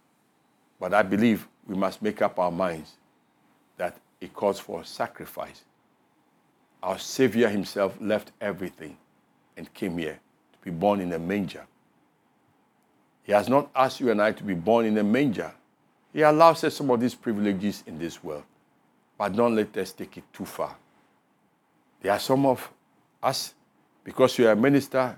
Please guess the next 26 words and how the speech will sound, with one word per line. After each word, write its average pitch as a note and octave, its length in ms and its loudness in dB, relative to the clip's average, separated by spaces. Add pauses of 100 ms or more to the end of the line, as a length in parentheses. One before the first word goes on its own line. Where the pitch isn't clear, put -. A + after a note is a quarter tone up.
(140)
you F#2+ 80 -12
don't B2 260 0
do A#2 160 -6 (160)
anything. F2+ 520 -4 (840)
Even C#3+ 240 4
if C#3 160 4
it's A2 120 -2
a A2 40 6
cup - 400 2 (300)
lying B2+ 340 8
near, B2 220 8
somebody B2 320 4
must A2 260 2
give A#2 140 2
it A2+ 140 0
to - 100 -12
you, D#2+ 340 -8
your F2 140 -12
shoe. C#3+ 480 -2 (420)
If E3+ 140 0
it C3 80 0
is A#2+ 120 2
possible D3+ 440 2
for A#2 160 0
somebody C3+ 320 6
to G#2+ 100 -6